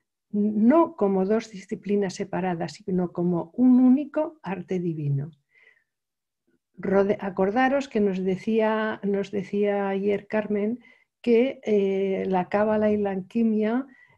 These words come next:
eh, en, en Blavatsky empezó por la alquimia y en su, y en la doctrina secreta continuamente está haciendo menciones a la cábala y a la alquimia.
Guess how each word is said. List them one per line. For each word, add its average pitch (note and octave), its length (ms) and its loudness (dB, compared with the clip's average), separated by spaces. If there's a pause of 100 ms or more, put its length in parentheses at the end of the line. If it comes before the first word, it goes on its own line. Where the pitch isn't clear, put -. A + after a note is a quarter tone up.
eh, F#3 540 0
en, F3 260 0
en F3+ 200 0
Blavatsky A3 580 0
empezó G3 460 -4
por F#3+ 140 -6
la G3 100 0
alquimia G3+ 720 0
y G3 240 -2
en F#3+ 120 0
su, - 140 -12
y F#3 120 -2
en F3 100 0
la F3 120 -2
doctrina F#3 420 -2
secreta G#3 560 -4
continuamente G3 880 -2
está G3+ 200 -6
haciendo F3+ 680 -2
menciones G3 800 -2
a F3+ 60 -4
la E3+ 140 -6
cábala C4 480 -6
y E3 120 -8
a D3+ 40 -6
la D3+ 120 -6
alquimia. D3 580 -8